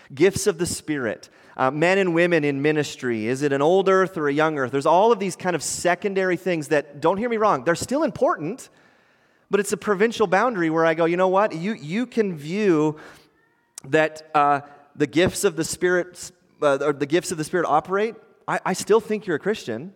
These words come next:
I can still think you're wrong, but I still believe that you're a Christian." So here's where we, we allow things to, to get really messy. We allow secondary doctrinal issues to affect our love for one another, where we go,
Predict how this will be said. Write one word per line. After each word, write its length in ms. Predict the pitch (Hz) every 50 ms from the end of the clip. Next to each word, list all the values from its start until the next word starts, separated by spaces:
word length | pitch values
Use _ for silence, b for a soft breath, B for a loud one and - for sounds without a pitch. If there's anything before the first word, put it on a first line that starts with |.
| _ -
I 60 | 330
can 100 | - 339
still 200 | - - 233 214
think 220 | - 208 190 -
you're 100 | 165 147
wrong, 500 | 117 127 - - 294 254 175 208 311 302 - B B B B B B B B B B
but 100 | 185 208
I 80 | 226 233
still 280 | 220 - - 302 311
believe 420 | 226 180 151 147 196 202 262 277 190
that 80 | 180
you're 140 | 156 165 165
a 20 | 156
Christian." 400 | - 277 311 - - 127 101 - 160 - _ _ _ _ _ _ _ _ _ _ _ _ _ _ _ _ _ _ _ -
So 100 | - 156
here's 340 | - - 233 277 302 214
where 220 | 208 214 214 202 190
we, 220 | 180 180 180 175 - - -
we 360 | 156 165 170 165 151 151 156 -
allow 320 | 135 139 143 147 156 165
things 320 | 151 - 170 156 151 139 -
to, 120 | - 143 131
to 220 | - - - 135
get 260 | 117 135 135 - 131
really 180 | 139 147 139 131
messy. 380 | 127 135 139 135 - 123 117
We 180 | 113 131 160 190
allow 680 | 196 175 160 156 160 160 139 117 113 113 117 127 135 - B B B B B
secondary 840 | - - - - - 175 180 175 - 196 190 175 175 165 160 156 143
doctrinal 520 | 113 127 127 143 143 - - 147 135 123
issues 460 | 113 135 139 - - 120 117 117 - -
to 140 | - 139
affect 360 | 120 - - - 143 135 - -
our 120 | 120 113
love 320 | 113 123 131 127 123 113
for 180 | - - 123 117
one 160 | 113 113 110
another, 340 | 113 117 135 143 113 98 101
where 140 | 104 117 117
we 100 | 120 117
go, 340 | 107 120 113 113 113 110